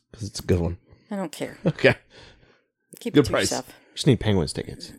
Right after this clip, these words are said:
Speaker 1: We do need Penguins tickets. I
Speaker 3: Fa-
Speaker 1: wanna go see, they wanna go see Penguins games. You're here. There's one
Speaker 2: Pengu-,
Speaker 1: last winner.
Speaker 2: Penguins game?
Speaker 1: Penguins?
Speaker 2: Peng-,
Speaker 1: Penguins?
Speaker 2: Penguins game?
Speaker 3: Yeah, man.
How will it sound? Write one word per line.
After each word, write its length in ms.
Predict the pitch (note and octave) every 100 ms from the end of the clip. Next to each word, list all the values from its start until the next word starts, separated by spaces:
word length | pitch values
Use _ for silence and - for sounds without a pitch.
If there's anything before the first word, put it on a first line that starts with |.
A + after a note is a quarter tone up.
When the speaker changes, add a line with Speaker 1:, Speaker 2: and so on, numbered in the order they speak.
| - _ -
Speaker 1:
We 140 | A#2+
do 140 | B2+ E3+
need 160 | D#3+
Penguins 340 | C#3 C#3+ A#2+ -
tickets. 460 | F#2+ E2+ - - _ _ _ _ _ _ _ -
I 60 |
Speaker 3:
Fa- 60 | G2+
Speaker 1:
wanna 160 | G#2 G#2
go 100 | G#2
see, 160 | - -
they 300 | F2+ E2 C3
wanna 140 | C#3+ C3
go 80 |
see 160 | C3+ D3
Penguins 320 | C3+ C3+ C3+
games. 400 | C#3 D3 D#3 C#3+ _ _ _ _
You're 220 | - G2+ A#2+
here. 180 | F3 C#3
There's 200 | A2 A2
one 160 | A2+
Speaker 2:
Pengu-, 40 | C3
Speaker 1:
last 180 | C3+
winner. 180 | E3+ D#3
Speaker 2:
Penguins 400 | G#2+ G2+ G#3 G#3
game? 340 | - G#3 A3 A#3+ _
Speaker 1:
Penguins? 640 | - D#3+ E3 E3+ G#3 A3+ -
Speaker 2:
Peng-, 240 | - F3
Speaker 1:
Penguins? 360 | F3 D3+ B3 D4+
Speaker 2:
Penguins 600 | C4+ A#3 A3+ A#3 B3 B3
game? 380 | A#3 A3+ B3 C#4 - _ _ _ _
Speaker 3:
Yeah, 160 | F2 F2
man. 220 | D2+ D2